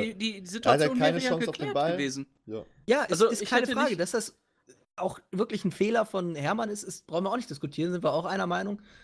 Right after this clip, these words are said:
Speaker 3: Aber ich verstehe dann nicht, wie ein Schiedsrichter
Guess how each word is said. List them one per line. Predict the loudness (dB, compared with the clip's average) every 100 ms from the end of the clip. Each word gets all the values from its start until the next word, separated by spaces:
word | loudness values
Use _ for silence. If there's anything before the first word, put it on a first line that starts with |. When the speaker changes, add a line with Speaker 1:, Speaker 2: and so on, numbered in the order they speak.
| -20 -20 _
Speaker 3:
Aber | 0 2
ich | 0
verstehe | -2 -2 0 0
dann | 0
nicht, | -2 -4 -8
wie | -6 -4
ein | -4
Schiedsrichter | -4 -4 -4 -4 -2 -2 -2